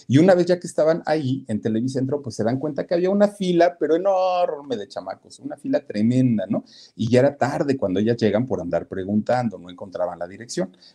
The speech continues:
Finalmente llegan a la puerta y le dicen al poli, "Oiga, pues venimos a hacer aquí un, un casting, venimos a hacer una, una audición para, para poder cantar". Y le dice el, el policía, "¿Saben qué? Pues es que esto ya va a cerrar, media hora y nos vamos.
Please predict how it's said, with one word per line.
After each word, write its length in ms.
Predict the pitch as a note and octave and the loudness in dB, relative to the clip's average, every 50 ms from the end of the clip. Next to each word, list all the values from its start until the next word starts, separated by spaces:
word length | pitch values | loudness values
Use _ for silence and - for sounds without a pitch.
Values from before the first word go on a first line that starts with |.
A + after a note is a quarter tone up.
| _ _ | _ _
Finalmente 600 | - A#2 A#2 A#2 A#2+ B2 C3+ C#3 C3+ C3+ C3+ B2+ A2 | 0 4 4 6 6 6 4 4 2 2 2 0 2
llegan 340 | G#2+ A#2+ B2+ C3+ C3+ C3 A#2 | 4 4 6 6 6 6 6
a 40 | |
la 160 | G2+ F2+ F2 - | 4 2 0 0
puerta 280 | A2+ A#2 A2+ A2 - | 2 0 2 0 -2
y 40 | C3 | -2
le 120 | A2+ F#2+ | -2 -2
dicen 280 | F2+ F2+ F2+ A2 G2+ F#2+ | -2 -4 -4 -4 -4 -4
al 120 | F2 F2 | -4 -4
poli, 340 | F2 - A#2 B2 A#2+ A#2 A2 - | -2 0 0 0 0 -2 -4 -2
"Oiga, 300 | A2+ B2 C3+ C3 C3+ C3 | 0 0 0 -2 -4 -8
pues 160 | - G#2+ G2+ | -12 -14 -16
venimos 360 | G2+ G#2 A#2 C3+ C#3+ C#3 C#3 | -14 -8 -6 -6 -6 -6 -8
a 20 | |
hacer 200 | A#2 - B2+ A#2 | -10 -6 -4 -4
aquí 200 | A#2 A2+ - A#2+ | -4 -4 -4 -2
un, 80 | A2 A#2 | 0 0
un 180 | B2+ B2 A#2 A2 | 0 -2 -4 -2
casting, 460 | - B2 A2 G#2+ - - - D3 E3 - - - - - _ | 2 2 2 2 0 -6 -8 -8 -8 -10 -16 -20 -20 -10 _
venimos 360 | G2 G2+ G#2 A2+ A#2+ A#2+ A#2 | 0 4 4 6 6 4 2
a 40 | A2+ | -2
hacer 240 | G#2 - A#2 G#2+ A2 | -2 0 2 2 4
una, 500 | A#2 A#2+ A#2+ A#2 A2+ G#2 F#2+ F2+ F2+ F2+ | 4 4 2 2 2 2 2 2 0 0
una 220 | - A2 A2+ A#2 B2 | 2 2 4 6 6
audición 640 | B2+ C#3 B2+ C3 C3 C3 - B2 A#2 C3+ - - - _ _ _ - | 4 4 4 2 2 4 4 4 4 4 2 -2 -10 _ _ _ -2
para, 440 | G#2 F#2+ F#2 F2+ F2 F2+ F2+ - - - | 0 2 2 2 2 0 0 -2 0 2
para 180 | F#2 F2 - | 2 2 2
poder 260 | - G2+ G2 A2+ A2 | 2 2 2 2 2
cantar". 400 | - - B2+ C3 C3 G3 G3+ - - _ _ _ _ _ - A#2+ | 2 2 2 2 2 0 -2 -2 -6 _ _ _ _ _ -2 0
Y 100 | A#2 A#2 | 2 2
le 180 | A2+ A#2 A2+ | 4 2 2
dice 500 | A2 A#2 A#2 A2+ - - C3 B2+ B2 B2+ - | 2 0 0 -2 -2 -2 -2 -2 -2 -4 -4
el, 380 | G#2+ G2 F#2 F2+ F#2 F2+ F2+ | -6 -4 -2 -2 -4 -4 -4
el 160 | G2 G2 F2+ | -6 -6 -4
policía, 480 | - G#2 G#2 G#2 A2 A2 - C#3 C3 A#2+ | 0 2 2 2 2 2 4 4 4 4
"¿Saben 320 | - - C#3 E3+ F#3 F3+ | 4 4 4 4 2 2
qué? 260 | F3 - F3+ G#3+ D4+ - | 0 0 -2 -2 -2 -2
Pues 160 | - A2 G#2+ | -4 -2 -2
es 120 | A#2+ B2 | -2 -4
que 80 | - C#3+ | -4 -4
esto 160 | C#3 - C#3+ | -2 0 2
ya 120 | C#3 C3+ | 4 4
va 100 | C#3 D3 | 4 4
a 20 | C#3+ | 4
cerrar, 480 | - C#3+ A#2+ B2 D#3+ F#3+ F3+ - G#2+ - | 2 0 0 0 2 0 0 0 -2 -4
media 340 | B2 C3 D3 D#3 D3+ C#3+ C3+ | -4 -4 0 2 2 2 2
hora 160 | D3 D#3+ E3+ | 2 0 -2
y 60 | E3 | -2
nos 200 | C3+ G#2+ G2 F#2+ | -4 -6 -6 -4
vamos. 420 | A2 B2+ E3 F3+ E3 D3+ - - | -4 -4 -4 -6 -10 -14 -20 -20